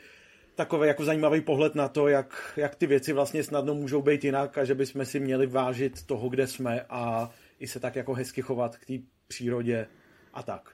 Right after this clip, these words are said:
Tak to je takový jako pěkný, pěkný poselství a ještě jenom řeknu takovou jako mainstreamovější věc, ale která mě vlastně během toho psaní potěšila asi nejvíc a to, že jsem byl,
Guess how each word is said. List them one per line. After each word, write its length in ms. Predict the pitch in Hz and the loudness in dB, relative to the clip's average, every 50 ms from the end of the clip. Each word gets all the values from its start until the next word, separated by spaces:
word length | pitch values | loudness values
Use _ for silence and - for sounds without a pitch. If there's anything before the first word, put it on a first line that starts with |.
| _ _ | _ _
Tak 140 | - 117 - - | -12 -10 -6 -4
to 60 | 135 | -2
je 60 | 123 | -2
takový 240 | 131 127 131 131 131 | -2 -2 -2 -2 -2
jako 160 | 131 131 131 | -2 -2 -2
pěkný, 400 | - 160 156 156 160 147 127 123 - - _ - | -2 -2 -2 -2 -2 -4 -4 -4 -8 -12 _ -6
pěkný 220 | 160 151 190 151 | -4 -2 -2 -2
poselství 600 | - 143 131 - 180 165 - - - 185 175 170 - - - - - - | -2 -2 0 0 0 0 0 -4 -4 -4 -4 -6 -8 -12 -20 -20 -10 -4
a 380 | - 147 147 151 147 147 156 - - _ - - - | 0 2 4 6 6 4 4 0 -6 _ -16 -12 -10
ještě 200 | 160 - - 165 | -8 -2 0 2
jenom 160 | 160 160 151 | 2 2 2
řeknu 200 | 156 156 156 156 | 0 -2 0 0
takovou 260 | 151 143 - 160 147 151 | 0 0 2 2 2 2
jako 140 | 147 - | 2 2
mainstreamovější 920 | 156 156 151 156 151 - - 160 170 165 160 156 165 160 151 - - 175 | 0 0 0 0 -2 -2 -4 -4 -2 0 2 2 2 2 2 0 -4 0
věc, 260 | 143 147 151 147 151 156 | 2 4 4 4 2 0
ale 200 | 151 151 151 147 | 0 0 2 2
která 240 | - 156 147 147 | 2 2 2 2
mě 120 | 156 156 147 | 2 2 0
vlastně 240 | 143 139 - 165 156 | 0 0 -2 -2 -2
během 240 | 143 147 147 147 | 0 0 0 0
toho 140 | 143 147 156 147 | -2 -2 -4 -4
psaní 360 | - - - 139 147 156 151 | -4 -4 -4 -4 -2 -4 -4
potěšila 440 | - 151 120 147 139 160 165 151 151 | -4 -4 -4 -4 -2 -2 0 0 0
asi 180 | 151 - 185 | 0 -2 0
nejvíc 460 | 165 147 139 143 139 160 160 - - - - - - - - - - | 0 2 0 0 -2 -4 -6 -8 -12 -18 -20 -20 -20 -20 -20 -12 -8
a 100 | - 143 | -8 -4
to, 140 | - 147 143 | -2 -2 0
že 120 | 156 151 | 0 0
jsem 240 | - 170 156 156 143 | 0 0 0 2 4
byl, 320 | 135 156 156 156 160 151 | 4 6 6 6 6 4